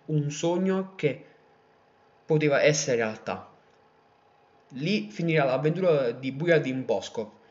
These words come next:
che ha fatto un grande lavoro, conquistando cinque trofei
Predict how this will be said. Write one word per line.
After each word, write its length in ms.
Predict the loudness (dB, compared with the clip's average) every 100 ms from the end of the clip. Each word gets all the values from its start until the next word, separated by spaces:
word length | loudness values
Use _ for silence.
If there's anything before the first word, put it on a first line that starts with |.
| _ _ _ -20 -20 -20 -20 -2
che 100 | 0
ha 80 |
fatto 200 | 2 2
un 60 | 2
grande 200 | 2 2
lavoro, 480 | 2 -2 -6 -8 -10 -18 -20 -20 -20 -4
conquistando 420 | 0 2 2 0
cinque 240 | 0 0
trofei 560 | 0 -2 0 0 0